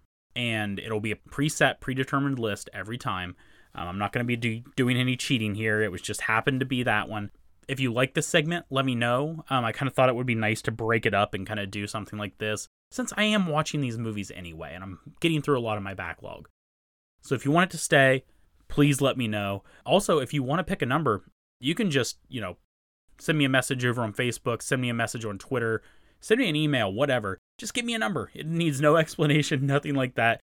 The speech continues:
Just send me a number and I will keep you in line. But thank you, Jason Widgington, for being the first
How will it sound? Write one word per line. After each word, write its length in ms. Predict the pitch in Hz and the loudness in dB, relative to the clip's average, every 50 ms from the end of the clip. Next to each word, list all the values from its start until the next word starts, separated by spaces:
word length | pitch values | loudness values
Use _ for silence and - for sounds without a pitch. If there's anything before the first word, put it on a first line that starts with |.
| - | -4
Just 160 | - 147 - | -2 0 2
send 180 | - 185 175 170 | 2 2 4 4
me 80 | 170 170 | 4 4
a 60 | 165 | 6
number 340 | 156 139 139 135 131 123 131 | 6 6 6 8 6 6 4
and 180 | - 110 107 | 2 -2 -2
I 60 | 113 | -2
will 120 | 120 113 107 | -2 -2 -2
keep 240 | - - 147 127 147 | -2 -4 -4 -2 2
you 100 | 143 131 | 2 2
in 120 | 127 127 | 2 2
line. 280 | 120 117 113 110 107 - - _ _ _ - | 0 0 0 -2 -2 -4 -8 _ _ _ -8
But 160 | - 98 - - | -8 -6 -6 -2
thank 260 | - 143 151 151 - | 0 0 0 0 0
you, 60 | 175 151 | -2 2
Jason 340 | 135 139 139 131 - 127 | 4 4 4 2 0 -2
Widgington, 460 | 117 117 117 117 110 107 120 113 107 101 | -2 -2 -2 -2 -4 -4 -4 -4 -4 -4
for 100 | - 101 | -6 -4
being 320 | 104 107 110 107 107 104 | -4 -4 -4 -2 -4 -4
the 140 | 104 101 95 | -4 -6 -6
first 520 | - - - 151 147 147 143 - - - | -6 0 4 4 4 4 4 0 -8 -10